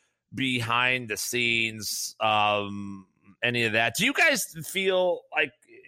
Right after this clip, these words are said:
I guess we'll end with this 'cause it's been a long time. The, like, the business side comes out a lot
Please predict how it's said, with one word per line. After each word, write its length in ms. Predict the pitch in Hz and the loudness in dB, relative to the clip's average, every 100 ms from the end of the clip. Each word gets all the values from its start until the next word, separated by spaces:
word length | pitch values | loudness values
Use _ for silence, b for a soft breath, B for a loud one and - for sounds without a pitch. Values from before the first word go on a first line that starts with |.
| 127 | -6
I 100 | 127 | -2
guess 260 | 131 165 - | 0 -2 -2
we'll 100 | 127 104 | -6 -4
end 180 | 117 101 | -4 -6
with 180 | 92 - | -12 -8
this 180 | 101 | -10
'cause 160 | - - | -10 -20
it's 100 | 113 | -14
been 120 | 98 | -10
a 60 | 87 | -8
long 140 | 90 90 | -8 -6
time. 220 | 101 98 | -8 -8
The, 300 | 104 117 104 - B B B B B B _ _ _ - | -8 -8 -8 -12 B B B B B B _ _ _ -4
like, 120 | 156 | 0
the 80 | 170 | 2
business 460 | 175 185 185 180 | 4 2 4 2
side 640 | - 165 156 151 151 147 127 B B _ _ - | 4 6 6 6 4 2 -2 B B _ _ -4
comes 280 | 156 143 | -2 0
out 280 | 123 131 143 - | 2 4 2 0
a 80 | 135 | 0
lot 360 | 135 135 139 | 4 4 2